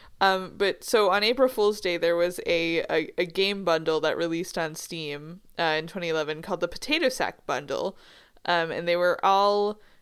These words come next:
uh, seventy-five percent off games, and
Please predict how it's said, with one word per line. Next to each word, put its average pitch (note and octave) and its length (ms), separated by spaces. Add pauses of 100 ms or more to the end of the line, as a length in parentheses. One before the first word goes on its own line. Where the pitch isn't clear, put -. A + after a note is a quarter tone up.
(100)
uh, E3+ 220
seventy-five A#3+ 560
percent F#3 320
off E3 220
games, F3+ 760 (340)
and D#3+ 380